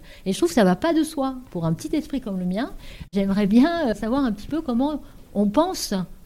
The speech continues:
comment vous avez pensé les quatre approches qui correspondent pre-, qui correspondaient, en tout cas jusqu'à présent, presque à des champs différents, voire qui s'affrontent un peu, hein, enfin, voilà.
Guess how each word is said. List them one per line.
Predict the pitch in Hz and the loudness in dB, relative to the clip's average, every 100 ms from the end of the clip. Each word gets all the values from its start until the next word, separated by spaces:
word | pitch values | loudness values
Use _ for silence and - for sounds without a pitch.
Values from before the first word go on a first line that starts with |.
| - | -2
comment | 226 226 | 2 4
vous | 208 302 | 4 2
avez | 294 247 | 2 2
pensé | 220 196 - 349 359 - - | 0 -4 -2 -4 -6 -16 -6
les | 190 196 | 2 2
quatre | 202 320 330 - - 170 | 2 0 0 -10 -8 -6
approches | 220 220 214 190 - 160 - - - | -8 -6 -8 -6 -10 -12 -14 -20 -10
qui | 208 | -2
correspondent | 220 202 202 302 | 0 0 0 -4
pre-, | - 330 277 - | -2 -6 -6 -12
qui | - | -14
correspondaient, | - 220 214 - 277 254 233 202 | -6 -6 -6 -4 -2 -2 -2 -6
en | 170 | -8
tout | 170 214 | -10 -10
cas | 214 | -8
jusqu'à | 190 170 - | -8 -10 -10
présent, | 165 196 196 269 | -10 -12 -6 -6
presque | 254 294 302 - 185 - - - | -6 -10 -8 -10 -10 -12 -20 -6
à | 175 | -2
des | 175 | 0
champs | 175 294 302 285 | 0 0 0 0
différents, | 175 190 - 269 269 214 185 - - - | -4 -8 -6 -2 -2 -4 -10 -18 -20 -4
voire | 180 262 - | 0 0 2
qui | 185 175 | 4 4
s'affrontent | 156 - - 151 165 | 6 4 6 2 4
un | 175 | 4
peu, | 175 359 453 233 | 6 2 2 -2
hein, | 277 - | -2 -4
enfin, | 180 151 202 254 - - - - - - _ _ _ - | -6 -2 0 -2 -6 -14 -14 -14 -16 -20 _ _ _ 0
voilà. | 190 139 | 0 0